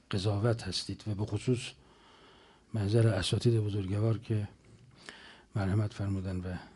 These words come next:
تشریف آوردن. من البته خطابم بیشتر به رفقای دانشجوست، دیگه شرم و حضور اساتید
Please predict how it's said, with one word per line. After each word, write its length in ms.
تشریف 340
آوردن. 520
من 160
البته 320
خطابم 440
بیشتر 300
به 160
رفقای 380
دانشجوست، 800
دیگه 240
شرم 320
و 80
حضور 240
اساتید 640